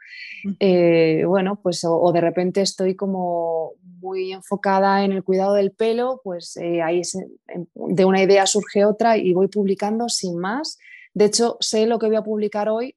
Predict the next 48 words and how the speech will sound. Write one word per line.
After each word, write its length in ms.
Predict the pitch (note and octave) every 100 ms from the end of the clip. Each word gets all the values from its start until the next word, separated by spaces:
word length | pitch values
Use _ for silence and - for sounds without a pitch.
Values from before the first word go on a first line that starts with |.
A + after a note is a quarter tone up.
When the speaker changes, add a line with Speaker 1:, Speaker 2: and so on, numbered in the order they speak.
| -
Speaker 2:
más 240 | G3 G3+
o 40 | G3+
menos, 240 | G#3 A#3+
porque 280 | G3+ F#3 F3
me 100 | E3+
he 40 |
dejado 440 | F#3+ - G3 F3+ E3
a 60 |
medio 240 | E3+ E3+ E3
hacer 200 | - E3+
el 120 | D#3+
Reels, 260 | A#3+ G3+ -
pero 140 | E3
ya 140 | D#3+ F#3
no 80 |
sé 120 | F#3+ G#3
lo 80 |
que 80 | F3+
voy 80 | E3+
a 60 | E3
publicar 400 | E3+ E3+ E3 E3
mañana. 440 | D#3+ F3+ F3+ E3+ - - - - - _
Y 420 | A3+ G#3 G3 F#3+
las 180 | F3+ F3+
publicaciones 640 | F#3 F3+ F3+ E3+ F#3+ F#3 -
son, 560 | F3+ F3 E3+ E3 - -
eh, 320 | D#3 D3+ D3
mías 440 | D#3+ F#3 G3+ A3
completamente, 960 | - F3+ E3+ E3 E3 F3 F#3 G3 G3 -
eh, 540 | E3+ D#3+ D3+ D3+ D3+ -
todo 400 | F3 E3+ E3+ E3
siempre 420 | - E3 D#3 D#3+
respondo 460 | D#3 D#3+ - F3 F3
yo, 200 | F3 A3+ -
a 80 |
excepción 600 | F3+ - E3 - G3+ G#3+ G#3 - -
de 100 | F#3+ F#3
los 100 | F3+
mensajes 400 | F3+ F#3+ G3 -
privados, 420 | G3+ G3 G3+ -
que 100 | E3+
ahí 100 | E3
sí 140 | E3
que 80 | F#3
está 360 | F3 - F3 E3+
mi 140 | E3+
compañera 480 | E3 E3+ E3 E3+ E3
Esther, 360 | D#3+ - F#3+